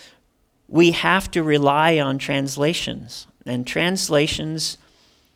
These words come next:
make different decisions, but they carry the same message. But this also illustrates the importance and value of having multiple translations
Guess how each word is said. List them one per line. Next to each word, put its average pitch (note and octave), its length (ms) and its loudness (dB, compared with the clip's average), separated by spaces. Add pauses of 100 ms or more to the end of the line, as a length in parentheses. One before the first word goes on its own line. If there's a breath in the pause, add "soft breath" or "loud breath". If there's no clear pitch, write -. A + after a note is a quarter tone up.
(400 soft breath)
make D3+ 420 4
different D#3+ 360 0
decisions, D3+ 880 -2
but - 240 -4
they C#3+ 140 4
carry G#3+ 500 4
the E3+ 160 2
same D#3 460 0
message. C3 760 -4 (2000)
But E3+ 160 2
this G3 220 8
also G3 360 6
illustrates D#3+ 720 2
the C#3 180 2
importance C#3+ 580 0
and C#3+ 160 4
value D3 540 4
of C#3+ 120 0
having D#3 380 2
multiple G3 480 0
translations - 1080 -6